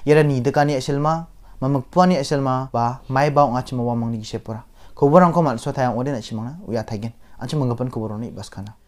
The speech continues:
Manggapan kobore ku umyam lek ba barapani ni ko mat ninga jon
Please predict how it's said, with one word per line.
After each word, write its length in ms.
Manggapan 480
kobore 320
ku 160
umyam 400
lek 320
ba 160
barapani 560
ni 80
ko 160
mat 80
ninga 240
jon 320